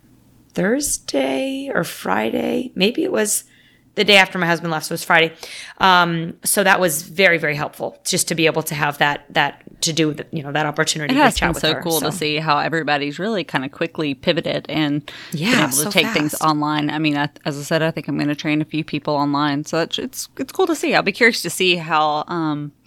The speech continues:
Speaker 2: if more jobs actually stay remote after this. My husband was talking about that probably being, being a high likelihood that, um, some jobs will realize, "Oh, well, this can work this way. Why, why aren't we doing it?" So anyway.
Speaker 1: Yeah,
Speaker 2: Side
Speaker 1: no,
Speaker 2: tangent.
Speaker 1: and that's, that's, I mean, that's nice to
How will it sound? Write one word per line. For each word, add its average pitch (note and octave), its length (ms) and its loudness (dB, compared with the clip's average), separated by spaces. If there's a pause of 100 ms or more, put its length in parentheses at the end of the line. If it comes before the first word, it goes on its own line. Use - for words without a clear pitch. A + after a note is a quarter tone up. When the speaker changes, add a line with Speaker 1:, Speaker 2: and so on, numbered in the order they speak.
(640)
Speaker 2:
if - 240 4
more A#3 240 0
jobs A3+ 420 0
actually - 320 -2
stay A3 300 -2
remote D3+ 440 -2
after E3+ 220 -6
this. D#3 240 -4
My D#3+ 80 0
husband F3 340 -2
was D3+ 140 -4
talking D#3 300 -2
about D3 240 0
that D3+ 180 -2
probably D3+ 540 -4
being, D#3 480 -2 (100)
being D#3+ 220 4
a E3 40 0
high D#3+ 160 0
likelihood D3+ 600 -2 (120)
that, - 220 -4
um, D3+ 440 -4
some E3 200 -4
jobs D#3 320 4
will D#3 120 -2
realize, D3+ 400 -2 (100)
"Oh, F4+ 160 0 (100)
well, D#3+ 120 -2
this D#3+ 240 -2
can - 160 0
work C#3 240 0
this D3+ 240 -2
way. D3+ 180 2
Why, A3 400 0
why G#3 160 -4
aren't D#4+ 180 -2
we - 120 -8
doing - 280 -8
it?" - 120 -10
So - 100 -2 (100)
anyway. C#3+ 260 0 (520)
Speaker 1:
Yeah, A#3+ 180 6
Speaker 2:
Side F#3 120 0
Speaker 1:
no, G#3 60 0
Speaker 2:
tangent. G#3 140 4
Speaker 1:
and F3+ 60 2
that's, G3 340 2
that's, - 460 0
I - 40 -8
mean, D#3 160 -2
that's E3+ 240 -2
nice E3+ 420 0
to D3 460 -4